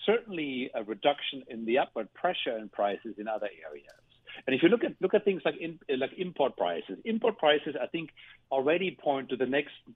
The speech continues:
deflationary impulse that's coming, because the dollar is super strong, the rest of the world is slowing much harder than the U S.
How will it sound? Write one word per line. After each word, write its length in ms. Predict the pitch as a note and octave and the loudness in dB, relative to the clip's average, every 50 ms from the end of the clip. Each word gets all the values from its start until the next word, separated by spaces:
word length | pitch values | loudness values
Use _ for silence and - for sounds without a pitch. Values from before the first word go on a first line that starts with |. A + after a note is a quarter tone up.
| _ _ _ _ - | _ _ _ _ -8
deflationary 840 | C#3+ B2+ - - - D#3 F3 F#3+ F#3 - - F3+ D3+ C3 A2+ A2 - - | -6 -6 -6 -2 -2 0 0 0 0 -2 -2 -2 -2 -2 -2 -2 -4 -6
impulse 400 | A2+ A2 G2 - G#2 G2 F#2+ - - | -8 -8 -4 -2 -2 -2 -2 -2 -6
that's 120 | G#2 F#2+ - - - | -8 -8 -8 -6 -4
coming, 280 | - G#3 G#3 C#3 F#2+ - | -4 -2 -2 -4 -6 -6
because 220 | - G2+ G2 G#2+ - | -6 -4 -4 -4 -2
the 80 | - G#2 | -4 -2
dollar 300 | - C3+ C3+ D#3 F3+ F#3 | 2 4 4 4 4 2
is 80 | D#3 - | 0 0
super 240 | G3 F3 - E3 D3+ | -2 -2 -2 -2 -4
strong, 460 | - - - C3+ B2+ B2+ B2+ B2+ A2 | -4 0 2 2 2 2 2 0 -4
the 80 | G#2 G2+ | -4 -2
rest 180 | B2 D3 - | -2 -2 -2
of 100 | - F3 - | -4 -6 -6
the 80 | E3+ D#3 | -6 -4
world 360 | - C#3 C3 C3 C3 B2+ B2 - | 0 2 4 4 4 4 2 -2
is 80 | - A2+ - - - | -10 -12 -10 -6 -4
slowing 320 | C#3 A#2+ A#2+ A#2+ A#2 A2+ | -2 -2 -2 -2 -4 -4
much 160 | A#2+ C#3 D3+ - - - | -6 -6 -4 -4 -2 0
harder 320 | D#3+ D#3 D#3 D3 C#3+ C3 A2+ | 2 4 4 4 2 0 -2
than 240 | A#2 A2+ A2 A2 G2+ | -2 -4 -4 -6 -8
the 80 | G2+ G2 | -8 -6
U 200 | G#2 G2+ F#2+ G2 | -2 0 2 4
S. 140 | G2+ G#2+ | 4 2